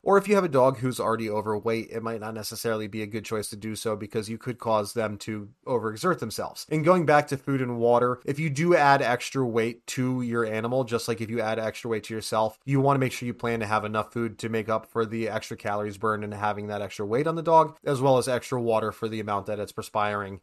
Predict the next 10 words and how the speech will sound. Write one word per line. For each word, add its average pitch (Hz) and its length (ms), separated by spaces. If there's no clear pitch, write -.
due 139 160
to 120 140
having 104 300
that 104 140
extra 101 320
weight. 104 300
But 170 140
many 226 220
can 185 180
take 160 340